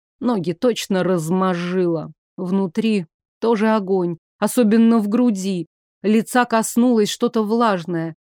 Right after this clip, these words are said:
Кем бы ни был человек, которого поставили приглядывать за Винченцо,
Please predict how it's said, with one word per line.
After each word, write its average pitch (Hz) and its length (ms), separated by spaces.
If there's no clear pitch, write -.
Кем 262 300
бы 254 100
ни 247 140
был 233 180
человек, 233 540
которого 214 640
поставили 220 640
приглядывать 214 720
за 208 140
Винченцо, 233 680